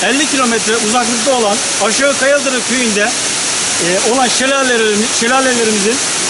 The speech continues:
e, birinci kısmındaki şelalenin-, şelalemizin ismi Değirmen Yanı Şelalemizdir.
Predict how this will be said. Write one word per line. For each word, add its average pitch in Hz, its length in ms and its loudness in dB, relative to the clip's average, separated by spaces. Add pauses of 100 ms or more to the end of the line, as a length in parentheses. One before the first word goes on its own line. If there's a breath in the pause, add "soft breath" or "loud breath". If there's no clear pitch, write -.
(300)
e, 202 260 0
birinci 294 360 0 (320)
kısmındaki 262 680 0 (140)
şelalenin-, 277 480 2 (260)
şelalemizin 262 480 0 (180)
ismi 285 320 0 (680)
Değirmen 294 380 0
Yanı 302 260 0
Şelalemizdir. 262 680 0